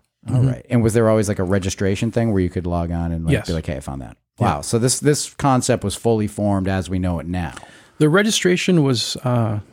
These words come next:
Speaker 2: Jess Willie's idea.
Speaker 1: Okay.
Speaker 2: I didn't, I didn't really think about that one.
Speaker 1: Right,
Speaker 2: But,
Speaker 1: right.
Speaker 2: uh,
Speaker 1: Now, do you have people who have since found floats from before the registration process that have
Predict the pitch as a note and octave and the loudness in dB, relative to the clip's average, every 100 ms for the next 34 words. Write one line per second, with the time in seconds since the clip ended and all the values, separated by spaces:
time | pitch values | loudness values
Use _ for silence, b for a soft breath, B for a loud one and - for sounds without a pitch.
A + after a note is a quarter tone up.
0 | - - B2 - B2 A#2+ A#2+ A2 A2 - | -6 -2 0 0 2 2 4 2 -2 -6
1 | - - A#2 A2+ A2 - F#2+ - C2 _ | -12 -6 -4 -2 -6 -4 -4 -4 -6 _
2 | _ _ _ - - A#2+ A#2+ A2+ - - | _ _ _ -6 0 2 2 0 -2 -10
3 | - A#2+ A#2 A2+ A2 - A#2 A#2 A2 A2+ | 0 2 2 2 0 -2 -4 -4 -8 -6
4 | A#2 A#2 A2 D#2 E2 E2+ _ - - - | -6 -8 -10 -12 -14 -20 _ -10 -8 -8
5 | - B2 A#2+ G#2+ A#2 A#2+ A#2+ A2+ - B2 | -4 0 2 4 2 4 2 0 -2 -2
6 | A2+ A#2 G#2+ A#2 A2 G#2 F#2 - A#2+ A2+ | 2 0 2 2 2 0 -2 -2 0 0
7 | - - B B B - C3 A#2+ A#2 - | -4 -12 B B B -2 2 4 2 0
8 | A2 G#2 - A2 F#2+ F2+ - A#2 A#2 A2+ | 2 2 0 -2 -2 -2 2 2 4 2
9 | A2+ - A#2 A2 A2 G#2+ A2 G#2+ A#2+ A2+ | 0 0 0 0 -2 0 0 2 0 0
10 | - G2 F2+ F#2 F2+ E2+ | -2 -2 0 0 -2 -6